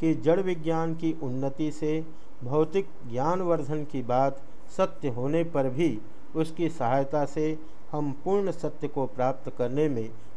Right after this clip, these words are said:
कदापि सफल नहीं हो सकेंगे, क्योंकि जो विज्ञान जगत कारण को जड़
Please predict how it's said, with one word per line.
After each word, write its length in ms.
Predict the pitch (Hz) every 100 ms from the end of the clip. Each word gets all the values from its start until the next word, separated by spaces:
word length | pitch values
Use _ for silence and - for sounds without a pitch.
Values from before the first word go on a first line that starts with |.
| -
कदापि 460 | 135 156 170 160 147
सफल 360 | - 117 147 139
नहीं 300 | 113 123 135
हो 140 | 117
सकेंगे, 580 | 113 104 113 101 98 90 - - - - -
क्योंकि 380 | 175 165 196
जो 180 | 156 165
विज्ञान 580 | 180 180 143 147 131 131 - - -
जगत 400 | 123 156 180 202 -
कारण 340 | 156 156 170
को 220 | 170 165 135
जड़ 360 | 110 147 160